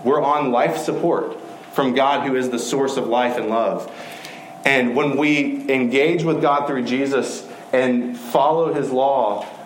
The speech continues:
we are connected to the source of life. We have the I V in us.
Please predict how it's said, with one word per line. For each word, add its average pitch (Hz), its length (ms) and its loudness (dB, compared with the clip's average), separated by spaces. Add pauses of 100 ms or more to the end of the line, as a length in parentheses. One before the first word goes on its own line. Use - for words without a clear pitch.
we 135 100 4
are 143 160 4
connected 143 840 -2
to 165 220 2
the - 120 0
source 131 260 0
of 127 80 0
life. 135 220 2
We 123 100 0
have 143 280 2
the 127 140 0
I 123 200 4
V 123 500 -2 (680)
in 139 160 4
us. - 540 -4